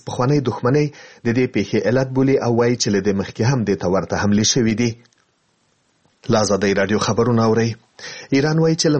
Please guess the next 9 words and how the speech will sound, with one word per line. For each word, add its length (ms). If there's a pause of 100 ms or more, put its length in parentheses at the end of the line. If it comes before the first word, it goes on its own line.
متحدو 420
ایالاتو 400
سره 160
د 240
بندیانو 460
بشپړې 380 (120)
تبادلې 460
ته 60 (120)
چمتو 260